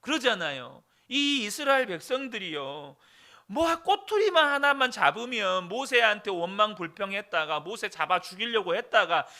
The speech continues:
별의별 난리를 칩니다. 중간에 막 사람들 모아가지고 와가지고, "너희들만 선택받았냐? 우리도 선택받았다. 우리 한번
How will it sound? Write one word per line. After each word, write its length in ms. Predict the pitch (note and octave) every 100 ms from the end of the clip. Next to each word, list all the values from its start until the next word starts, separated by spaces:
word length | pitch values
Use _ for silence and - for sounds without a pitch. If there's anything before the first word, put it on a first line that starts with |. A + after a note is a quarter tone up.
| -
별의별 580 | - F#3+ C4+ D#4 D#4 B3
난리를 500 | G3 A3+ D4+ D4+ A#3+
칩니다. 540 | - C#4 C4+ A#3 F3 C#3+
중간에 440 | A#3 A#3 B3+ B3
막 200 | G#3 G3+
사람들 460 | - C4+ C4+ A#3 G#3+
모아가지고 640 | G3 A3+ B3 A3 G#3 G#3
와가지고, 540 | F#3 F3+ G3 F3+ F3 - - -
"너희들만 520 | F3 C4 C#4 C4 G#3+
선택받았냐? 680 | B3+ A3+ A#3+ F#3+ F3+ F3+ E3
우리도 280 | E3+ A#3 F#3
선택받았다. 800 | C4+ C4 A#3+ F3 D#3 F3+ - C#3+
우리 120 | F#3+
한번 280 | A3 G#3